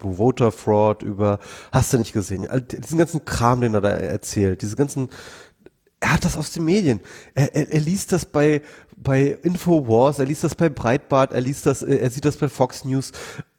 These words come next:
und haut das einfach, also, d-, das ist so, also, das, das, er ist ja nicht mal der Urheber von diesem Quatsch, ja. Er ist ja, er ist ja nur einer von vielen Lesern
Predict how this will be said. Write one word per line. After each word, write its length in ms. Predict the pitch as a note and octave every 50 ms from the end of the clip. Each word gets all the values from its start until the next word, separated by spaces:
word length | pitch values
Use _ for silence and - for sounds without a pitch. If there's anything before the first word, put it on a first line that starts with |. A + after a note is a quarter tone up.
| _ _ _ _ -
und 220 | - E3 D#3 B2+ C3+
haut 160 | E3 F3+ F3
das 120 | F#3+ -
einfach, 240 | - C#3 D#3 E3+ - - - - - - _ _ _ _ _ _ - -
also, 260 | - D3+ C#3+ E3 E3+
d-, 200 | D#3 - - - - - _ -
das 180 | F3 F3 D#3
ist 200 | G3+ F#3+ - -
so, 240 | F#3+ F#3 F#3 F#3 F3+ - - - - - _ _ _ _ _ _ _ _ _ _ _ _ - - _ _ _ _ _
also, 480 | _ - C3+ - - E3 D#3+ D#3 D3+ A#2 - - _ _ _
das, 240 | - A2+ C#3+ D3+ -
das, 180 | - D#3+ - - -
er 220 | - - C#3+ F3+ G3
ist 100 | - -
ja 100 | F#3 F3
nicht 220 | F3 F#3+ - -
mal 200 | F3 E3+ E3 E3
der 260 | D#3 E3 D3 D3+ - C#4
Urheber 580 | B3 B3+ D4 C4 A3 G3 G3 E3+ C#3+ C#3+ C3
von 180 | - - C3 A#2
diesem 240 | A2 G#2 A#2 A2+ G#2+
Quatsch, 480 | - - - G2+ F2 - - - -
ja. 220 | F#2+ G2 A#2 D#3 D#3+
Er 220 | - - C#3+ E3+
ist 120 | E3+ -
ja, 160 | F3 E3 E3 D#3 - - - - - - -
er 120 | - D3 D#3+
ist 120 | - -
ja 100 | E3+ E3
nur 560 | E3 D#3 D#3+ G3 A#3+ B3 A3 G#3+ A3 A#3 A3 - - - - - - - _ _ _ _ _ _ _ -
einer 480 | - F3+ G#3+ G#3+ G#3 G#3+ G3+ G3+ G3 - -
von 300 | - - - F#3 E3+ D#3+
vielen 520 | - - - E3 G3+ A3+ A3 G3+ F#3 F3+
Lesern 680 | D#3+ C#3+ C#3 D#3 G3 G3+ E3+ F#3 F3+ F3 G3+ G#3 B3